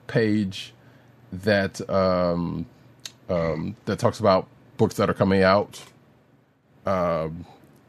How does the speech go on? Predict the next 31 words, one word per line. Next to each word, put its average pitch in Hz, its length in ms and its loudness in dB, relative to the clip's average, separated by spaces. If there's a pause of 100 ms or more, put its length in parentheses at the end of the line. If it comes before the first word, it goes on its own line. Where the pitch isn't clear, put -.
(960)
uh, 87 260 2
near 98 160 4
the 98 180 0
end 92 100 2
of 87 80 -2
the 87 80 -2
year. 117 400 6
That 98 380 -6
would 95 380 -6
be, 92 300 -2
uh, 82 400 0
an 90 160 -2
Optimus 85 300 -6
Prime 131 300 2
book, 117 260 2
a 101 100 -4
Duke 113 360 0
book, 113 320 0
a 101 80 0
Duke 139 440 0
book. 139 400 2
I 104 120 2
believe 110 260 2
there's 101 180 2
a 90 80 -2
Scarlet 135 480 0
book. 135 360 -2 (840)
Um, 123 560 2
and 104 260 0
I 95 60 2
think, - 520 -6